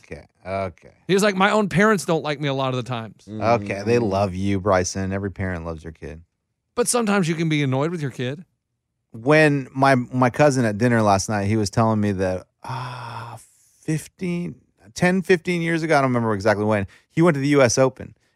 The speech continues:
Speaker 1: And he flew out with his kids. He took his daughter and his son. They went to the U S Open. And they're like, "Ooh, we need a hotel. So let's just pick the one that's right by the course."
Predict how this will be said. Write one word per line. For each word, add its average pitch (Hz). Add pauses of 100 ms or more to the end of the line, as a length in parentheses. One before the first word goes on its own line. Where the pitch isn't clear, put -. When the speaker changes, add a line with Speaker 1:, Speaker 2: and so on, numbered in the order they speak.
(140)
Speaker 1:
And 120 (200)
he 131
flew 180
out 165
with 156
his 135
kids. 127
He 120
took 123
his 127
daughter 120
and 110
his 101
son. 107
They 101
went 110
to -
the 120
U 110
S 98
Open. 101 (300)
And 117
they're 127
like, 117
"Ooh, 175
we 165
need 180
a 117
hotel. 131
So 120
let's 160
just -
pick 180
the 143
one 151
that's 110
right 131
by 127
the 107
course." 107